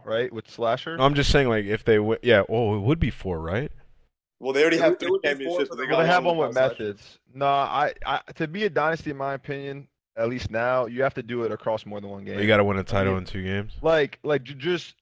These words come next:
Speaker 1: just, uh, obviously, this is gonna sound, this is gonna be self-gas, but, like, my FaZe team back in A W won three events, but, like, I would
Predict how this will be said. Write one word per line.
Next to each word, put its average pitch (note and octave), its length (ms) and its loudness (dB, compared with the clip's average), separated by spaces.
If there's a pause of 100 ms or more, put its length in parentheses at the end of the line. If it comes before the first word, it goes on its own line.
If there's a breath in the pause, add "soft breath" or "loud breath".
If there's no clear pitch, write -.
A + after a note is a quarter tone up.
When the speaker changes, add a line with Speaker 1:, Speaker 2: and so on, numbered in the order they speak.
Speaker 1:
just, C#3+ 420 -10 (600)
uh, B2 160 -2
obviously, C3 420 -4
this A#2+ 120 -8
is - 40 -14
gonna A#2 220 -4
sound, A2+ 320 -4
this A2+ 60 -12
is - 20 -18
gonna A#2+ 100 -10
be A#2+ 60 -8
self-gas, A#2 800 -2 (160)
but, A#2+ 100 0
like, A#2+ 400 2 (360)
my B2+ 120 0
FaZe C#3+ 260 0
team B2+ 180 -12
back A#2 220 2
in A#2 60 -6
A A2 60 -8
W A2 280 -2
won A2 220 -8
three A2 180 -6
events, G#2+ 320 -6
but, A2+ 80 -4
like, G#2 160 -2
I A2 180 0
would A2 300 -4